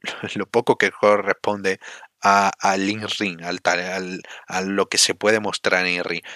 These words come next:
Pero bueno, Pope es de esos talentos que transmites como J T G, tiene una, tiene una fuerza que tiene un carisma especial.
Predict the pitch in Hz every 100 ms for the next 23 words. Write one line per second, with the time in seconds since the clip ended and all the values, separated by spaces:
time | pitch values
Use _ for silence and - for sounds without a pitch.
0 | - - 226 226 117 151 156 151 127 120
1 | - 110 - 98 113 101 101 - 87 92
2 | - 82 - 90 85 87 85 87 - 87
3 | 101 113 90 90 - - - 92 95 92
4 | 90 90 90 92 92 87 - 95 101 92
5 | - 101 101 117 - 90 90 90 95 98
6 | - 90 92 95 92 - - 101 160